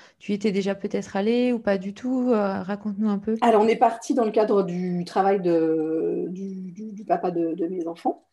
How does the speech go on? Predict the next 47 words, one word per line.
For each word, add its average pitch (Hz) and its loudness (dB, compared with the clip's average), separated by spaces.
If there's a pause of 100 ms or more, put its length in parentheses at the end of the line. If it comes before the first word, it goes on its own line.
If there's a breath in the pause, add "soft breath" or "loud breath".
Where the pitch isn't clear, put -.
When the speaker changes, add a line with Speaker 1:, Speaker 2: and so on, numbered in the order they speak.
(140)
Speaker 1:
Ouais. 202 0
Speaker 2:
Il 170 -2
avait 170 -2
une, 175 0
euh, 160 -4
il, 175 -6
c'est 175 -8
un, 175 -6
en - -8
fait, 185 -8
un 196 -8
collègue 190 2
à 185 2
lui 196 2
a 185 0
démissionné. 170 -2 (380 loud breath)
Et 196 -4
Speaker 1:
D'accord. 170 4
Speaker 2:
il 165 -2
m'a 170 2
proposé, 165 0
voilà, 180 -4
euh, 156 -4 (480)
on, 190 -8
on 170 -8
part. 185 -6 (380 loud breath)
Moi, 196 -4
à 202 -4
ce - -14
moment-là, 190 -2
j'étais 190 -4
éducatrice, 190 -4
euh, 175 2
de 170 0 (200)
jeunes 202 -4
enfants 202 -6
dans 185 -6
un 170 -2
service 180 -8
pour 175 -8
enfants 175 -8
en 175 -4
déficience 170 -6
visuelle 165 -2
et - -4
aveugles. 185 -2 (300)
Speaker 1:
Ouais. 196 -2